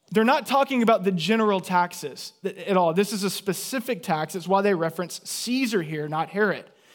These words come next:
This was Caesar's tax. It's also why Jesus asked for a specific coin. He asked for a denarius.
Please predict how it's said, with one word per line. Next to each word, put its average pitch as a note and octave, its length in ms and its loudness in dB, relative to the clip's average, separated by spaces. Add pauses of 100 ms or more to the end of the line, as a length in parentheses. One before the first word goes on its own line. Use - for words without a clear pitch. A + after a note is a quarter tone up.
(220)
This G#3 220 0
was G3 200 2
Caesar's A#3+ 600 2
tax. - 600 -12 (680)
It's G#3 140 0
also D4 440 -2
why E3+ 280 4
Jesus E3 380 -2
asked D3+ 400 -4
for C3+ 200 -4
a D#3 100 -6
specific - 640 -10
coin. F3+ 480 -6 (340)
He E3 140 -6
asked D#3 300 -4
for D#3 180 -2
a - 80 -6
denarius. E3+ 1000 -2